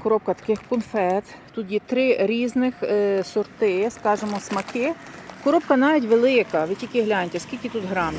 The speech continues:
є. Що ж не написано, скільки грам є? Почекайте, зараз вам покажу,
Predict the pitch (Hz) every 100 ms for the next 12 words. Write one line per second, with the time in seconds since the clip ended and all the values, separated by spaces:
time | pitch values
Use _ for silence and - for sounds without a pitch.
0 | 156 151 185 - - - - 80 - -
1 | - - - - - - - - - -
2 | - - - - - - - - - -
3 | 202 208 208 285 277 254 226 - 254 254
4 | 233 240 262 285 208 190 190 - - -
5 | - - - - - - - - - -
6 | - - - 208 - - 247 233 208 214
7 | 202 196 190 196 - 190 175